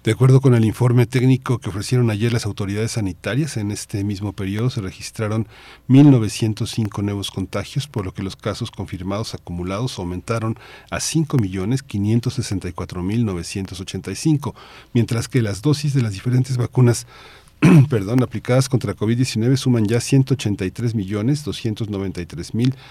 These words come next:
cero seis. Eh, los casos activos estimados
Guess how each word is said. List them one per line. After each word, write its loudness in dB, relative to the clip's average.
cero -6
seis. -4
Eh, -6
los -8
casos -6
activos -4
estimados -6